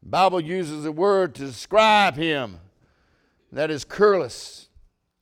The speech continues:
That means rude, mean, um, mean-spirited, cruel, hard, and difficult.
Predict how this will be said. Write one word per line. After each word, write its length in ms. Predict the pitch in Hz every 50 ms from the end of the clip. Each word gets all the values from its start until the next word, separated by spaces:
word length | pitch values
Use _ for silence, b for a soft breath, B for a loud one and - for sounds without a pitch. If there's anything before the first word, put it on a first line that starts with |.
| _ _ _ _ _ _ _ _ _ _ _ _ _ _ _
That 200 | - 156 180 -
means 340 | - 185 185 185 170 135 120
rude, 800 | 131 147 185 208 214 214 220 240 247 254 254 214 185 156 139 - _ _ _ _ _ _ _ _ _ _ _ _ _ _ _ _ _ _ _ _ _
mean, 440 | 101 123 143 160 196 214 220 226 220 175 170 165 160
um, 200 | 151 139 117 - _ _ -
mean-spirited, 1400 | 139 147 196 226 240 233 220 196 - - - - - 226 247 254 254 254 247 247 240 240 233 226 180 160 147 131 - _ _ _ _ _ _ _ _ _ _ _ _ _ _ _ _ _
cruel, 840 | - - - 269 277 262 254 247 247 240 226 214 196 170 151 139 - _ _ _ _ _ _ _ _ _ _ _ _ _ _ _ _ _ _ _ _ _ _ _ _ _ _ _ _ _ _ _ _ _ _
hard, 460 | - - 190 214 220 220 214 202 190
and 160 | 180 170 147
difficult. 680 | 139 196 196 196 - 151 110 - 147 131 120 104 82 -